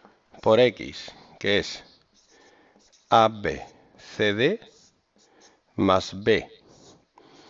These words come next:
uno, dos, menos uno, cero, por A,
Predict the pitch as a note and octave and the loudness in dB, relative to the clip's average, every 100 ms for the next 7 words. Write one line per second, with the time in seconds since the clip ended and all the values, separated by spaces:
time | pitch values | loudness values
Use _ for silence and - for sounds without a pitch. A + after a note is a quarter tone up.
0 | _ _ _ _ _ B2+ B2 A2+ G#2 E2 | _ _ _ _ _ 2 4 4 2 -2
1 | D2+ - - - - G#2+ G2+ - A2 G#2 | -8 -14 -18 -10 -4 -2 -2 -2 -2 -2
2 | - - C#2 - - _ _ _ _ _ | -4 -10 -14 -16 -20 _ _ _ _ _
3 | F#2+ F#2 C#3 | -2 2 0